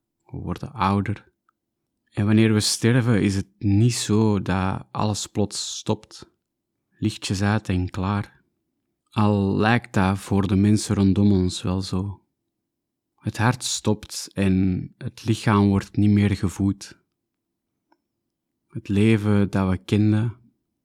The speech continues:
verandert. En de eenheid die ons deze fysieke ervaring schenkt, wordt ontbonden en gedeeld.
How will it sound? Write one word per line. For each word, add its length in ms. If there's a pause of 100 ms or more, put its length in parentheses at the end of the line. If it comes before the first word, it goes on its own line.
(500)
verandert. 720 (1300)
En 180
de 100
eenheid 760
die 160
ons 180
deze 360
fysieke 560
ervaring 640
schenkt, 640 (300)
wordt 640
ontbonden 680
en 160
gedeeld. 640